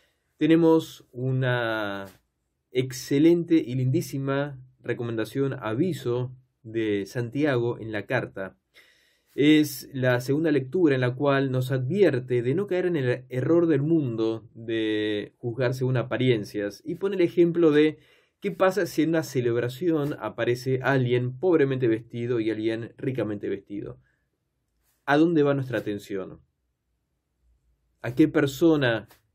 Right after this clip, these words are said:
queremos de alguna manera como ganarnos? Y entonces él dice, la forma de ser cristiano, la mirada cristiana es distinta, en donde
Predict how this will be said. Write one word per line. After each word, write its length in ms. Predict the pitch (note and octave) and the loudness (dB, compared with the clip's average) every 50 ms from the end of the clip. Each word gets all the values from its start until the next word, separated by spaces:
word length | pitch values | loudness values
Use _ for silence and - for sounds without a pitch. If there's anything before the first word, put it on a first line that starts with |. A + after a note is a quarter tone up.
| _ _ | _ _
queremos 320 | - A2+ G#2+ A2 A2+ A#2+ A#2 | -10 -6 -6 -4 -4 -4 -4
de 60 | A2+ | -4
alguna 220 | G#2+ A2 A2 A2 | -4 -4 -4 -6
manera 300 | G#2+ A2 A2 A2+ A2 A2+ | -6 -6 -4 -4 -4 -4
como 280 | G#2+ A2 A2 G#2 G2+ - | -4 -4 -6 -8 -8 -8
ganarnos? 960 | - G2+ G2+ G#2 G#2 G#2 G2+ F#2 F#2 - G2 F#2+ - - - - - _ _ _ _ - _ _ _ _ _ _ _ _ _ _ _ _ _ _ _ _ _ _ _ _ _ _ _ | -10 -10 -8 -6 -4 -4 -4 -6 -8 -10 -14 -18 -20 -20 -20 -20 -20 _ _ _ _ -20 _ _ _ _ _ _ _ _ _ _ _ _ _ _ _ _ _ _ _ _ _ _ _
Y 80 | - A#2+ | -8 -4
entonces 300 | A#2+ A#2+ B2+ B2 B2 B2 | -2 0 0 0 0 0
él 180 | C3 B2 A2+ | 0 0 0
dice, 680 | A#2+ B2 B2 B2 - B2+ B2+ A#2+ A2+ A2 A2 G#2+ G#2 - _ _ _ _ _ _ | 0 -2 -2 -2 -2 0 0 0 0 -2 -4 -6 -8 -14 _ _ _ _ _ _
la 260 | G#2+ A2 A2 A2 G#2 | -8 -6 -4 -4 -6
forma 520 | - - F3+ G3 G3 F3 D#3 C3 A#2+ A2 | -6 -2 0 0 2 0 0 -2 -4 -4
de 100 | G#2 F#2+ | -4 -6
ser 240 | F#2 - A#2+ A2+ - | -6 -8 -8 -10 -10
cristiano, 560 | - G#2 G2+ - _ - G#2+ G2+ G2+ G#2 G#2 | -10 -14 -14 -14 _ -8 -8 -6 -6 -6 -6
la 100 | G2+ G2+ | -6 -6
mirada 320 | G#2 G#2+ C3+ D3 C#3 A2+ - | -6 -4 -2 -2 -2 -2 -4
cristiana 360 | - G2+ - - A2+ A2 A2 | -6 -10 -12 -10 -10 -10 -10
es 80 | G#2 | -10
distinta, 680 | G#2 F#2+ - - C3+ C#3 A#2 B2+ B2+ - F#2 F2 E2 - _ _ _ _ _ _ _ _ _ _ _ _ _ _ _ _ _ _ _ _ _ _ | -12 -14 -10 -6 -6 -6 -4 -6 -8 -10 -12 -14 -14 -16 _ _ _ _ _ _ _ _ _ _ _ _ _ _ _ _ _ _ _ _ _ _
en 200 | B2+ B2+ C3 B2+ | -2 2 4 4
donde 580 | C3+ C3 C3 C3 B2+ B2+ C3 C3+ C#3 C3+ C3 | 4 4 4 4 2 2 2 2 0 -2 -6